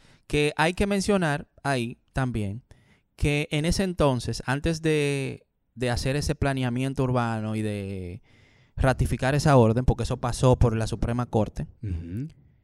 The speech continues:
Speaker 1: ahí vivían asentamientos de morenos. O sea, ahí
Speaker 2: Muchísimo.
Speaker 1: había, ahí había, eh, creo que Seneca se llamaba, Seneca Village,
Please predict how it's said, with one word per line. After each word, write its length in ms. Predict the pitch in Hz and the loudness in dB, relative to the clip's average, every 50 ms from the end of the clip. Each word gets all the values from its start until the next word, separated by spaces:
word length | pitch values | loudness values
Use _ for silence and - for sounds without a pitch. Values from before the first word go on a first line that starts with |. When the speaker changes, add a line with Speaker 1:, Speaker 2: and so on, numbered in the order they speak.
| _ _ _ - | _ _ _ -2
Speaker 1:
ahí 240 | - 131 135 147 151 | 0 2 4 4 4
vivían 640 | 165 170 156 131 143 196 262 277 240 165 135 127 120 | 2 2 2 0 -2 -2 -4 -6 -6 -6 -8 -8 -8
asentamientos 720 | 117 - 135 123 120 120 107 107 110 120 123 127 127 120 | -6 -6 -6 -4 -4 -4 -2 -2 -2 -2 0 0 0 0
de 80 | 113 | 0
morenos. 560 | 104 104 104 127 170 208 220 - - - - | -2 -2 -4 -4 -6 -8 -8 -10 -12 -12 -8
O 40 | - | -2
sea, 240 | 98 - 98 98 95 90 | 0 2 2 2 0 0
ahí 200 | 117 117 120 - | 2 4 8 8
Speaker 2:
Muchísimo. 60 | 131 | 10
Speaker 1:
había, 420 | 131 131 135 135 135 - 131 127 - - | 10 10 8 8 6 6 4 2 0 -2
ahí 180 | 123 120 120 | 0 0 2
había, 520 | 120 127 127 131 135 139 135 135 131 135 - _ _ _ - - - - _ _ _ _ _ | 2 2 2 2 0 0 0 -2 -2 -6 -10 _ _ _ -20 -20 -20 -20 _ _ _ _ _
eh, 460 | - - 127 127 127 123 123 120 117 113 | -6 -4 -2 0 0 0 -2 -2 -4 -4
creo 180 | - - 127 139 | -4 0 0 0
que 100 | - 139 | 2 0
Seneca 480 | 127 - - 160 170 156 131 - 123 113 | 0 0 0 -2 -2 -2 -2 -2 -2 -2
se 120 | - - | -2 -2
llamaba, 320 | 117 113 110 113 113 113 110 | -2 -2 0 0 0 0 0
Seneca 360 | - - 143 151 147 - 139 | 0 0 0 0 0 0 0
Village, 420 | 120 117 98 98 95 95 - - | 0 0 -2 -2 -4 -8 -10 -14